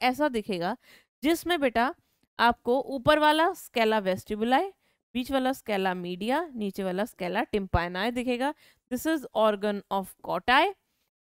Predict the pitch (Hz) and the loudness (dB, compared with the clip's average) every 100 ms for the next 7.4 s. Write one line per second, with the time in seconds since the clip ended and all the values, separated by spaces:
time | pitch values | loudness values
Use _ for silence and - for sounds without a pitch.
0 | _ 262 277 294 226 202 196 196 214 226 | _ -2 0 0 0 0 0 -2 0 0
1 | 269 - 277 269 269 339 311 202 185 180 | 0 -2 -2 -2 -4 -4 -8 -10 -10 -8
2 | 233 330 - 170 131 117 - - 98 80 | -6 -8 -8 -10 -10 -14 -16 -16 -20 -16
3 | 131 - _ _ - 320 285 269 240 220 | -18 -20 _ _ 0 2 2 0 -4 -6
4 | - 196 277 - _ _ 247 254 208 214 | -6 -6 -6 -10 _ _ -4 -4 0 0
5 | 233 214 208 190 180 170 156 151 - - | 0 -8 -6 -6 -4 -6 -6 -12 -14 -20
6 | - _ _ _ 269 381 - - _ 269 | -20 _ _ _ -4 -4 -8 -20 _ 0
7 | 262 254 320 349 | 2 2 -2 0